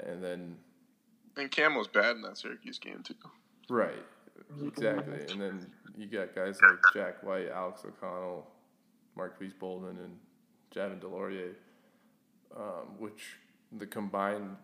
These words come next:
Speaker 1: of all of them is an average offensive <laughs> college player. So, I mean,
Speaker 2: If
Speaker 1: Alex
Speaker 2: that.
Speaker 1: O'Connell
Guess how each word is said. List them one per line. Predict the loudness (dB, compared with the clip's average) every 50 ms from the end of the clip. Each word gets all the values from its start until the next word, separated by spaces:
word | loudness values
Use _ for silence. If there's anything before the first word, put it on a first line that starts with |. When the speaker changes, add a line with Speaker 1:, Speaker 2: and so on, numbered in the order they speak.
| -10 -8
Speaker 1:
of | -8 -6 -2
all | 0 0 0 0 0
of | 0
them | -2 -2 -2 -4 -6 -10
is | -12 -14 -16 -16 -12 -10
an | -10 -8 -6
average | -6 -6 -6 -8 -10 -12 -12 -14 -18 -18 -18 -20 -20 -20 _ _ -12 -6
offensive | -6 -6 -4 -4 -6 -8 -8 -10 -14 -12
<laughs> |
college | -8 -4 -4 -2 -2 -4 -6 -10 -14 -10
player. | -6 -6 -6 -6 -8 -10 -12
So, | -10 -10 -10 -8 -8 -6 -6 -4 -4 -4 -4 -6 -8 -12 -20 -20 -20 -18 -12 -4 0
I | 4 8
mean, | 8 10
Speaker 2:
If | 10
Speaker 1:
Alex | 8 8 8 8
Speaker 2:
that. | 6 6
Speaker 1:
O'Connell | 4 2 2 2 2 2 2 0 -2 -4